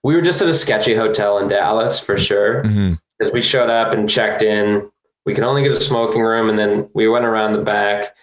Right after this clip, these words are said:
Speaker 1: There was a lot of commotion and noise. And then, like, the cops pulled up and were just like, "Hey, have you seen this car?"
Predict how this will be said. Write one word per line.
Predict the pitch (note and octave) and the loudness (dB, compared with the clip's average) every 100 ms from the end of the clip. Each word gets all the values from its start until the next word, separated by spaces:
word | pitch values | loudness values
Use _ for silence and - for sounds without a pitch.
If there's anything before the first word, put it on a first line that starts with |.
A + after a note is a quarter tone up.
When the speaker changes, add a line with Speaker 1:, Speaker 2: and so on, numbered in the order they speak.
| _ - | _ -4
Speaker 1:
There | |
was | G#2+ A2+ | -2 0
a | |
lot | A#2 A2+ | 0 0
of | |
commotion | A2+ G2 B2 - C3+ | -2 0 0 0 0
and | A#2+ G#2+ | 0 0
noise. | G#2 A2+ B2+ C#3+ | 0 0 0 0
And | A2 G2+ | 0 0
then, | G2 G2 G2 - _ _ _ _ _ _ _ _ _ | 0 0 -2 -4 _ _ _ _ _ _ _ _ _
like, | G2+ - | -8 -6
the | |
cops | - G2 G2+ - - - | -4 -2 -2 -4 -6 -6
pulled | D3+ C#3 | -2 0
up | C#3+ D3 C#3 | 0 0 -2
and | G#2+ | -2
were | |
just | G2+ G#2+ | -2 -2
like, | G#2 G2+ | -2 0
"Hey, | A2+ A2+ | 0 0
have | A2 | 0
you | A2 | 0
seen | A#2+ A#2+ A2 | 0 0 0
this | G#2+ | 0
car?" | G#2+ G#2 G2 G2 F#2+ F#2+ | 0 0 0 0 -2 -6